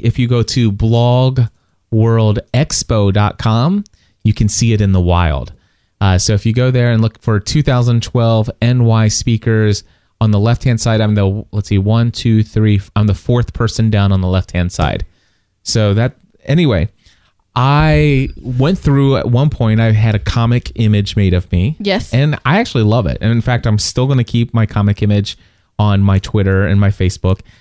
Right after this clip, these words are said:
Speaker 1: LinkedIn made me take my comic image off. Somebody reported it as an abuse of the terms of services.
Speaker 2: Really? Why?
Speaker 1: Because it has to be a real photo of yourself on
Speaker 2: Oh.
Speaker 1: LinkedIn.
Speaker 2: Uh-huh.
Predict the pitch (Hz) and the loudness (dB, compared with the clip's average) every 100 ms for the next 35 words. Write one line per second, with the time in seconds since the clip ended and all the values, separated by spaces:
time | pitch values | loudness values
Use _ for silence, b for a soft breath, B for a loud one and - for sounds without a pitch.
0 | b _ 117 120 190 - 143 151 107 110 | b _ 0 2 2 2 0 2 2 2
1 | 107 104 - 107 107 101 101 98 - 101 | 2 0 0 0 2 2 2 0 2 0
2 | 92 110 95 87 - 127 120 104 - 110 | 2 0 0 0 -2 0 2 2 0 -2
3 | 117 107 80 - - 92 95 90 98 101 | 0 0 -2 -4 -2 0 2 0 2 0
4 | - 104 101 - 101 98 98 110 101 90 | 0 -4 -8 -4 -2 0 -2 -2 -2 -2
5 | - - - - _ _ - 233 339 277 | -6 -10 -12 -14 _ _ -8 -2 2 2
6 | 170 208 269 226 208 - 123 - 113 104 | 2 2 2 2 0 -2 -4 0 0 0
7 | 98 107 104 110 110 107 95 107 101 104 | 0 0 0 -2 0 2 0 0 2 2
8 | 101 - 104 95 85 73 - 76 - - | 2 0 0 0 0 -2 -2 -2 -2 0
9 | 87 87 - 92 82 73 - - 190 | 0 0 0 0 0 -2 -6 -8 -8